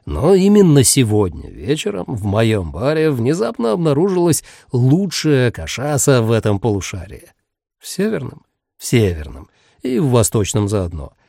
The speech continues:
По моим сведениям, ближайшая родственница этой бутылки стоит сейчас на полке в кладовой где-нибудь в окрестностях Форталезы". "Какой ещё Форталезы?" "Форталеза — это город в Бразилии",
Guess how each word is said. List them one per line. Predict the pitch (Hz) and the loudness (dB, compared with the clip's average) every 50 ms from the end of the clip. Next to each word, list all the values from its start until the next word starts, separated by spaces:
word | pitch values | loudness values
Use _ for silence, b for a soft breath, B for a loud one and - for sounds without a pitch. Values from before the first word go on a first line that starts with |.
| _ - | _ 0
По | 143 | 2
моим | 120 107 98 95 82 - - | 2 4 2 0 -2 -4 -6
сведениям, | - 95 107 131 139 131 120 101 80 69 64 65 | -6 0 2 4 4 4 4 2 0 -2 -6 -8
ближайшая | 71 82 110 120 139 196 214 202 156 - 156 143 131 | -8 -6 -6 -4 -4 -4 -4 -2 0 2 4 4 4
родственница | 113 113 135 143 - - 156 143 131 123 - - 123 | 4 2 0 0 0 2 4 4 4 4 4 2 2
этой | 117 104 123 110 | 2 2 0 -2
бутылки | 98 95 87 - - 85 - 147 139 - - 185 | -2 -4 -8 -8 -8 -6 -4 -4 -4 -4 -6 -6
стоит | 175 - - - - - - 220 196 | -6 -6 -6 -6 -6 -4 -4 -2 -2
сейчас | - - 180 - 180 - - | -2 -4 -4 -4 -4 -4 -2
на | - 156 123 | -2 -2 -2
полке | - - 143 185 190 - - 175 | -2 -2 -2 -2 -2 -2 -4 -4
в | 147 - | -4 -2
кладовой | - 165 156 147 127 117 95 92 117 151 185 185 175 165 156 151 135 127 | -2 0 2 2 2 0 -2 -2 -2 -2 0 0 0 -2 -2 -2 -2 -2
где-нибудь | 147 190 220 214 185 170 156 151 156 127 b b b b | -2 -4 -6 -8 -6 -2 0 0 0 -2 b b b b
в | 120 123 | -4 -4
окрестностях | 175 175 - 156 165 156 - 170 160 - - 160 156 139 - | -2 -2 0 0 0 0 2 2 0 0 2 0 0 0 0
Форталезы". | - - 175 165 - - 139 127 117 107 95 80 67 65 - - _ _ _ _ _ _ _ _ _ _ _ _ | -4 -4 -4 -4 0 0 0 0 0 0 -2 -4 -6 -10 -14 -18 _ _ _ _ _ _ _ _ _ _ _ _
"Какой | - 131 - - - 160 | -8 -8 -8 -4 -2 -2
ещё | 127 113 120 - - 147 | -2 -2 -4 -4 -4 -4
Форталезы?" | 120 - - 135 117 - 143 127 123 120 110 104 120 - - _ _ _ _ _ _ _ _ | -4 -2 -2 -2 0 0 0 0 0 -2 -4 -6 -10 -14 -14 _ _ _ _ _ _ _ _
"Форталеза — | _ - 98 82 - - 107 127 180 226 214 170 104 90 78 64 - - | _ -10 -10 -10 -8 -6 -6 -2 0 0 0 0 0 -2 -6 -10 -10 -8
это | 214 220 202 - 220 202 | -8 -8 -6 -4 -4 -4
город | 165 156 170 156 135 113 104 104 | -2 -2 0 0 0 0 -2 -4
в | 107 | -4
Бразилии", | 107 117 117 113 107 98 82 69 65 62 62 - _ | -2 0 0 0 0 -2 -6 -8 -10 -14 -16 -18 _